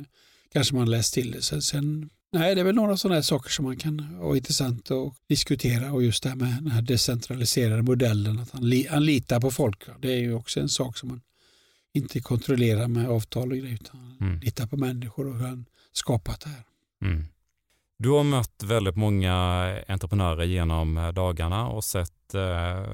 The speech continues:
Speaker 2: både uppgång och, och fall, eh, förmodar jag. Har du något tips till, eh, en entreprenör som, eh, nu sitter och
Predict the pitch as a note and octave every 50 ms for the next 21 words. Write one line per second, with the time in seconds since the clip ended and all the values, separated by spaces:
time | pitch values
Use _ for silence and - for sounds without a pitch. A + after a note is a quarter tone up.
0 | A2 - G#2+ G#2 - - A#2 A#2 G#2 G2+ G2+ G2 F#2 E2+ F2 F2 F#2+ G2+ F#2 -
1 | - F#2 E2+ E2+ E2+ F2 F2+ F2+ F#2 F#2+ - G2 F#2 - - G2 F2+ E2+ F2+ G2+
2 | A2+ B2+ - _ _ _ - - - - - A2 G#2 G#2 G2 F2+ F2+ F2 F2 F#2
3 | G2+ A2+ - - _ _ _ _ _ _ - C#3+ C#3+ C#3 A#2+ G#2+ G#2 G#2 G#2 G2
4 | G#2+ A#2 A2+ A2+ A#2 A#2 A#2 A2+ A2+ A2+ A#2 - - A#2 A2+ A#2+ A#2 - _ -
5 | _ _ _ _ _ - D3 F3+ - _ - - - - - - C3 C3+ C3 A#2+
6 | A#2+ A#2 A#2+ A#2+ A#2+ A#2+ B2+ C3+ C#3 - C#2 - - - - - - _ - C#2
7 | C3 A#2+ F#2 E2 E2 F2 F#2 - - - F#2+ F#2 F2+ F2+ F2+ F2+ F#2+ F#2+ F#2+ F#2
8 | F2+ F2 E2 - - - - - - - E2+ E2 E2+ E2+ F2+ F2 E2+ E2+ E2+ E2
9 | F2 F2